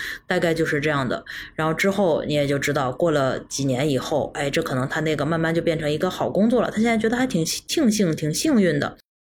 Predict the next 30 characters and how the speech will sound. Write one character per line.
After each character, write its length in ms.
那 100
未 120
来 140
会 180
怎 160
么 120
样 200
呢？ 120
还 160
有 120
哪 140
些 200
周 200
期 220
呢？ 280
那 60
我 120
们 120
也 80
不 100
知 140
道。 280
总 120
而 140
言 180
之， 200
就 100
是 140
这 160
种 260